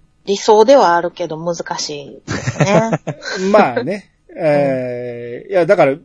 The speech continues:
Speaker 2: ユンユンさんが今始めた人を引き連れていくと、意外と面白かったりするんですよ。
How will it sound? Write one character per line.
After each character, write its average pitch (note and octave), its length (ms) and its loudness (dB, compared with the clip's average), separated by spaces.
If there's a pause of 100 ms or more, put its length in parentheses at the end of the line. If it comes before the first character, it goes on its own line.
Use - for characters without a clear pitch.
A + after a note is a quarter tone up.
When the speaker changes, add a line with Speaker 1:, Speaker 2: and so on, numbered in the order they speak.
(260)
Speaker 2:
ユ A#3 220 -2
ン A#3 100 0
ユ F#3+ 140 0
ン D3+ 60 -4
さ C#3+ 160 -4
ん D#3 100 -4
が E3+ 140 2
今 E3 440 2 (220)
始 G3 300 0
め F3+ 100 0
た C3+ 100 -4
人 C3 220 -8
を A#2 80 -6
引 E3+ 260 -12
き F#3+ 140 -6
連 D3+ 100 0
れ B2+ 40 -4
て D3 240 0
い C3+ 100 -4
く D#3 100 -8
と、 C3+ 300 -2 (560)
意 D#3+ 100 -8
外 D#3+ 200 4
と D3+ 100 0
面 C#3+ 160 0
白 D3 160 -4
か - 100 -8
っ - 40 -8
た G#2+ 80 -20
り - 40 -20
す - 80 -20
る F#2+ 60 -20
ん G2+ 60 -20
で - 20 -20
す C#3 40 -20
よ。 F#3 80 -20